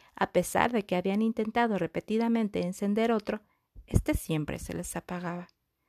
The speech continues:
Basalisa entró triunfalmente en la casa,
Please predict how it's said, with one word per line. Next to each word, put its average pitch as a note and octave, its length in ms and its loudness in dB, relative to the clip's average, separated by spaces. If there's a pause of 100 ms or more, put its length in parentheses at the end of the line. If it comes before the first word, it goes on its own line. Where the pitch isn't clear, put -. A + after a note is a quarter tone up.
(420)
Basalisa G#3 520 0
entró C#4 480 4
triunfalmente B3+ 880 4
en G3+ 100 0
la F#3 80 -2
casa, G#3 420 -6